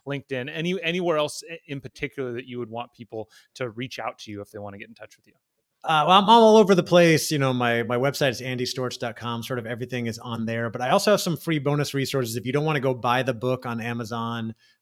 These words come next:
Speaker 2: uh, or listen to the podcast, I have a, a, like, a summary of the five steps to owning your career, as well as,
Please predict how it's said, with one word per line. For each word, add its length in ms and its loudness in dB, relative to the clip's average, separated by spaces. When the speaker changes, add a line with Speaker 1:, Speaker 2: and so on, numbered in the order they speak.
Speaker 2:
uh, 220 -6
or 80 -6
listen 240 -8
to 40 -10
the 80 -10
podcast, 640 -6
I 80 -14
have 200 -8
a, 280 -6
a, 220 -12
like, 180 -10
a 80 -10
summary 540 -2
of 120 -4
the 80 -6
five 300 -6
steps 300 -8
to 80 -20
owning 220 -12
your 100 -10
career, 420 -6
as 160 -8
well 260 -2
as, 200 -4